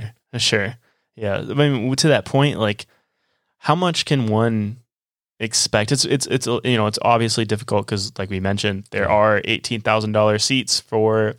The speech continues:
Speaker 1: Right.
Speaker 2: first class, flights, but
Speaker 1: Right.
Speaker 2: obviously not all flights are like that.
Speaker 1: Right.
Speaker 2: Um, what, what could you say on an estimate? It's hard to
Speaker 1: Mm.
Speaker 2: say
Speaker 1: Price-wise?
Speaker 2: exactly. Yeah, price-wise,
Speaker 1: Yeah,
Speaker 2: one could
Speaker 1: yeah. So
Speaker 2: expect for a
Speaker 1: from
Speaker 2: European trip.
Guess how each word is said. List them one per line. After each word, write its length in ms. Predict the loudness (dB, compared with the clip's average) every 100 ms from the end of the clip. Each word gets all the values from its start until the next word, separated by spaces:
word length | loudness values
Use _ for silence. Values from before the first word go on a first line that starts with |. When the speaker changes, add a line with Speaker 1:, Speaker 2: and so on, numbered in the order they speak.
| _
Speaker 1:
Right. 80 | -2
Speaker 2:
first 220 | 0 0
class, 440 | 2 2 2 -2 -6 _ _ _ _ _
flights, 500 | 0 0 0 -4 -6
but 300 | 0 0 0 -6
Speaker 1:
Right. 220 | -12 -10 2
Speaker 2:
obviously 480 | 2 4 0 0 2
not 200 | 2 2
all 200 | 0 0
flights 300 | -2 -2 -2
are 100 | 0
like 260 | -2 -2
that. 320 | -6 -6 -6 _ _
Speaker 1:
Right. 240 | -6 -4 0
Speaker 2:
Um, 520 | 0 0 -4 -10 -16 _ _ _ _ _
what, 200 | -4 -4 _ _ _ _
what 400 | -8 -4 -4 -4
could 220 | -6 -4
you 100 | -2
say 420 | 0 4 4 2 2
on 160 | 0
an 120 | 0 -2
estimate? 500 | -2 -2 -2 -4 -6
It's 120 | -2
hard 220 | 0 0
to 40 | 2
Speaker 1:
Mm. 40 |
Speaker 2:
say 200 | 2 0
Speaker 1:
Price-wise? 500 | -2 _ _ -4 0
Speaker 2:
exactly. 600 | 2 2 0 -2 -4 -6 -6
Yeah, 360 | 0 0 0 0
price-wise, 540 | 0 0 0 0 2
Speaker 1:
Yeah, 140 | 4 4
Speaker 2:
one 100 | 2
could 0 |
Speaker 1:
yeah. 120 | 2
So 60 | 0
Speaker 2:
expect 500 | 0 0 0 -2 -12 _ -4
for 100 | -2
a 80 |
Speaker 1:
from 100 | 2 0
Speaker 2:
European 400 | 0 -2 -2 -4
trip. 280 | -8 -10